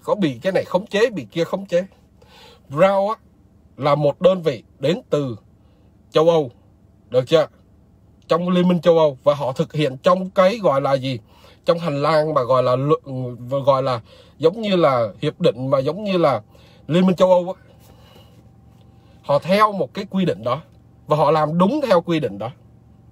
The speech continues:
Các anh chị em vô. Và Rao ngày hôm nay có trụ sở nằm ở Madrid, Tây Ban Nha. Ok. Nhưng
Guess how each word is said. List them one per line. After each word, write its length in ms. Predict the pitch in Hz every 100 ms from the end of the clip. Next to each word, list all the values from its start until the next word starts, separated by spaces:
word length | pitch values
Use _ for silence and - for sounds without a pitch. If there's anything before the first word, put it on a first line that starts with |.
| _ - - _
Các 80 | 190
anh 80 | 208
chị 100 | 165
em 80 | 151
vô. 160 | 147 - - - -
Và 220 | 143 160
Rao 260 | 165 190 196
ngày 160 | 180
hôm 220 | 151 180 180
nay 160 | 180
có 160 | 175 226
trụ 180 | 151 135
sở 280 | 131 123 190
nằm 240 | 143 131
ở 220 | 107 127
Madrid, 460 | 180 190 208 190 - _ _ _ -
Tây 160 | 156
Ban 180 | 156 147
Nha. 180 | 151 127 _ _ _ _ _ _ _ _ -
Ok. 120 | 160 - 160 - _ - _ _ _ -
Nhưng 280 | 165 233 202